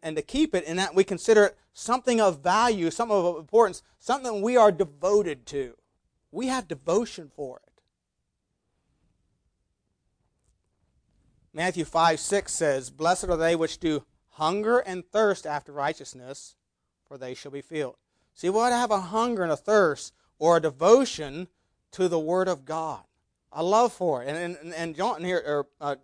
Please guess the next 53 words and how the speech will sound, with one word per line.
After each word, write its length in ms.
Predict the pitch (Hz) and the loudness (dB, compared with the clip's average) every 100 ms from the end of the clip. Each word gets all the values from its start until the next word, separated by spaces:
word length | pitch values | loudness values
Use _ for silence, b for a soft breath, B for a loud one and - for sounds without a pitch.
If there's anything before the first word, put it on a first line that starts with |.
| _ _ _ _ | _ _ _ _
the 80 | 156 | 0
Lord 180 | 214 | 2
here 100 | 208 | 4
tells 320 | 170 175 220 175 | 2 4 4 2
us 140 | 147 | 0
that 240 | 165 156 _ _ - | 0 0 _ _ -10
if 80 | 165 | -6
we 140 | 180 | -2
have 180 | 220 269 | 0 4
that 160 | 220 | 4
love, 240 | 156 151 165 | 4 4 4
the 80 | 165 | 2
Father 400 | - 208 233 220 | -4 0 4 4
will 160 | 196 | 2
come 260 | 185 185 185 | 0 -2 -2
and 220 | 160 160 | -4 -8
make 340 | 170 202 - _ _ _ _ _ _ _ _ _ _ - | -4 -4 -4 _ _ _ _ _ _ _ _ _ _ -18
our 200 | 139 131 | -12 -12
abode. 420 | 117 147 135 117 _ _ _ _ | -6 -4 -4 -6 _ _ _ _
We 80 | 156 | -6
will 140 | 190 | -6
come 180 | 165 175 | -6 -8
and 100 | 147 | -4
make 220 | 151 156 | -6 -4
our 120 | 139 | -4
abode 440 | 127 120 139 135 117 | -6 -4 -4 -4 -8
with 160 | 131 - | -16 -16
him. 340 | - 143 123 101 _ _ _ _ _ | -18 -16 -18 _ _ _ _ _ _
So 220 | - 196 | 0 2
the 100 | 196 | 4
Lord 300 | 220 311 311 | 4 4 4
will 100 | 220 | 2
abide 440 | 165 139 185 240 220 | 0 2 2 4 4
with 140 | 175 | 4
us. 180 | 143 - | 0 -2
He 100 | 220 | 0
will, 260 | 208 175 - b | 2 0 -6 b
he 120 | 233 | 2
will 120 | 247 | 4
fellowship 480 | - 214 240 - 165 | 4 2 2 0 -4
with 100 | 143 | 0
us 180 | 147 170 _ _ | 0 -2 _ _
if 160 | 170 160 | -8 -4
we 160 | 220 | -2
have 240 | 202 185 196 | 0 -2 0
that 240 | 180 147 | 0 0
genuine 680 | 127 170 226 240 220 214 202 | -4 -4 -2 -4 -2 -2 -2
love, 240 | 190 180 143 | 2 2 2
that 180 | 151 | -2
devotion 640 | 143 147 160 190 214 156 143 | -2 -2 2 2 2 -6 -14
for 280 | - 151 143 | -12 -12 -8
the 60 | |
lo-, 320 | 147 170 131 | -2 0 0